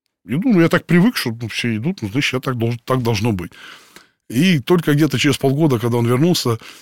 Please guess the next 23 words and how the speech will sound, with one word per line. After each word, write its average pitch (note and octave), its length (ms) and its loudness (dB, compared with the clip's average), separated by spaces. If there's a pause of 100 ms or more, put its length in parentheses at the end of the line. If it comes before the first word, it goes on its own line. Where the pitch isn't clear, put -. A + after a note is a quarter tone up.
(140)
я B2+ 80 0
с - 80 -2
удивлением C#3 480 4
узнал, C#3 280 2
что - 160 -4
была B2+ 200 2
очередность D3+ 560 2
определённая. B2+ 800 4 (200)
<laughs> - 180 -20
По - 80 0 (120)
очереди D#3 360 2
все D3 140 0
должны D3+ 260 2
были D3+ 180 2
ходить, G#3 340 2
но E3 80 4
поскольку F3 380 0
мне D#3 160 4
об E3+ 100 4
этом E3+ 240 4
никто F3 240 4
не E3+ 140 4
сказал, G3 500 2